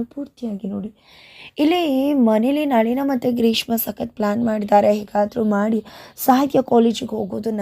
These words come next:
ತಡಿಬೇಕು ಅಂತ. ಅದೇ ಕಾರಣಕ್ಕೋಸ್ಕರನೇ ಇಲ್ಲಿ ಗ್ರೀಷ್ಮ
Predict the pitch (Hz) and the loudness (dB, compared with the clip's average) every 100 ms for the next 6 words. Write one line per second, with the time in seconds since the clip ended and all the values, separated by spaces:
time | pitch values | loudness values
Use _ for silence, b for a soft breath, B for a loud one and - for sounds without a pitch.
0 | 196 - 196 202 202 - 208 202 208 202 | -6 -6 -10 -6 -8 -4 -4 -2 -4 -4
1 | 208 202 214 - 196 196 214 - 202 214 | -4 -4 -4 -4 -4 -4 -6 -4 -4 -2
2 | - 233 208 196 B B B 240 302 254 | 2 4 4 2 B B B -8 -6 -4
3 | 277 - - | -2 -2 -2